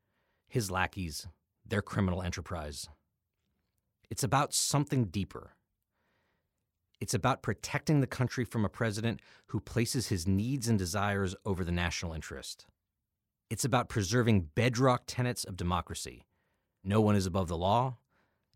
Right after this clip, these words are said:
and that liberty depends on our collective ability to choose our leaders in free and fair elections. On this show, our guests and I will examine the impeachment of Donald Trump through that lens.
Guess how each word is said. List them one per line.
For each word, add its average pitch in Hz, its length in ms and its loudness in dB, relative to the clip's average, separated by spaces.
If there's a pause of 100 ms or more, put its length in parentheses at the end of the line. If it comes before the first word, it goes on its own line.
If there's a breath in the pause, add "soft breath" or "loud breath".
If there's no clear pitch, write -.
and 107 140 4
that 101 100 -4
liberty 131 400 4
depends 113 400 -2
on 104 80 2
our 95 80 0
collective 107 580 -4
ability 95 420 0
to 95 80 -2
choose 117 400 -2
our 107 180 -2
leaders 90 380 -2
in 90 200 -6
free 98 400 -6
and 82 100 -4
fair 82 200 -6
elections. 73 640 -12 (840)
On 104 180 4
this 156 140 6
show, 170 460 4 (420 soft breath)
our 101 80 2
guests 143 300 2
and 147 100 4
I 127 100 6
will 110 160 2
examine 104 380 2
the 98 100 2
impeachment 120 460 -2
of 98 80 -2
Donald 98 260 2
Trump - 280 -2
through 85 220 -8
that 92 300 -2
lens. 69 520 -14